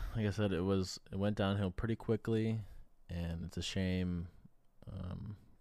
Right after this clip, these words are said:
but I did, I really enjoyed my time watching the show. Um, I think I would still watch it if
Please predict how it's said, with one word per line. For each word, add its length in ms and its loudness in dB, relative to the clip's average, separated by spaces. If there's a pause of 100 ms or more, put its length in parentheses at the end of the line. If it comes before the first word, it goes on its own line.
(240)
but 200 4
I 80 0
did, 380 6
I 140 2
really 320 4
enjoyed 540 2 (160)
my 140 0
time 300 -2
watching 400 -2
the 80 0
show. 500 0 (720)
Um, 560 -4 (1000)
I 40 -4
think 220 -2
I 80 4
would 120 2
still 260 0
watch 320 -4
it 200 0
if 140 -6